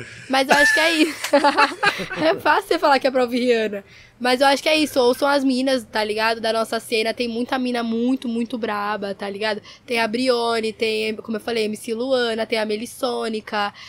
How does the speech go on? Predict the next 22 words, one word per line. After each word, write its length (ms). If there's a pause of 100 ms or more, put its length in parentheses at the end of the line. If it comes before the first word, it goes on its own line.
(240)
é... 920 (400)
Cara, 680
muita 340 (100)
mina, 380
assim, 260
muito 440
foda 640
que 80
tá 160
fazendo 420
o 40
rolê. 500
Tem 120
Quebrada 380
Queer, 260
que 120
inclusive 400
tava 260
lá 180
no 80
Rap 240
Festival, 540